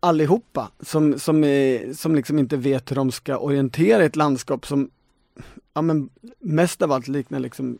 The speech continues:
tjugotalet i Sverige, där det var regeringsskiften nästan varje, vartannat år. Men det spännande, tycker jag, som jag hann se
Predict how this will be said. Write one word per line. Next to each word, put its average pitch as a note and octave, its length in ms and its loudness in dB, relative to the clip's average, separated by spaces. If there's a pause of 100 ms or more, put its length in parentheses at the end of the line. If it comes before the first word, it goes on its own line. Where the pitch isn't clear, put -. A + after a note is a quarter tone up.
tjugotalet D3 960 0
i C3 40 -6
Sverige, A#2+ 400 -8
där C3+ 160 -6
det C3 60 -4
var B2+ 400 -8 (140)
regeringsskiften C#3 920 -2
nästan C3 380 -8
varje, B2 400 -8 (340)
vartannat C3+ 520 -2
år. F#3 300 0 (880)
Men F3 160 4
det F#3 100 6
spännande, F#3 960 0 (180)
tycker D#3 280 -4
jag, C#3+ 180 2 (100)
som D3+ 240 -2
jag C#3+ 80 0
hann C#3+ 180 0
se F3 480 2